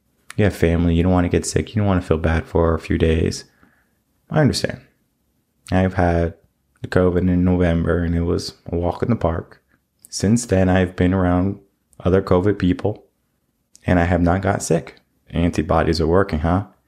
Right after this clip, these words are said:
The human body is strong and so is the human mind. So we need to understand that the human mind is powerful,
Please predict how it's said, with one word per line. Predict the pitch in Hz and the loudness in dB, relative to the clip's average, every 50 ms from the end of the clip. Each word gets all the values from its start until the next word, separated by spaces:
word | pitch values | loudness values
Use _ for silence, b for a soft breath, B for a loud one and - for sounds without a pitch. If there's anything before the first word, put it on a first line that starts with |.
| _ _ _ _ _ _ _ _ _ _ | _ _ _ _ _ _ _ _ _ _
The | - 80 | -6 -6
human | 78 - - - 127 131 135 139 139 139 139 135 135 | -6 -6 -4 0 2 2 2 4 4 2 4 2 2
body | 131 - 98 98 101 107 104 101 90 90 | 2 2 2 4 2 2 2 2 2 2
is | 90 - - | 2 0 -2
strong | - - - 85 95 101 92 80 76 - - - - b b b b b b b | -6 -6 -2 0 0 2 2 0 0 -2 -6 -8 -12 b b b b b b b
and | 82 82 | -6 -6
so | - - - 92 98 104 | -4 0 0 0 2 0
is | 107 - | -2 -2
the | - - | -4 -4
human | - 101 98 92 87 85 | -2 0 0 2 2 2
mind. | 87 101 113 110 - - - - - _ _ _ _ _ _ _ _ - - | 0 0 -2 -2 -4 -8 -12 -14 -20 _ _ _ _ _ _ _ _ -14 -10
So | - - 101 90 90 | -2 0 2 2 2
we | 87 87 101 127 143 | 2 0 0 0 0
need | 156 156 147 139 135 | 2 2 2 2 2
to | - - - | 0 -4 -2
understand | 113 107 90 82 - - 110 110 107 98 90 87 | -2 -2 -2 -2 -4 -2 0 2 2 2 2 2
that | - - - | 0 -2 -4
the | - 85 | -6 -8
human | 85 - - 123 135 139 127 113 | -6 -2 0 0 2 2 2 2
mind | 101 104 110 113 110 92 80 | 2 2 2 2 2 2 0
is | - | -2
powerful, | - - - 113 123 127 120 - - - 78 87 B | -6 -6 -2 0 2 2 0 0 0 -2 -2 -2 B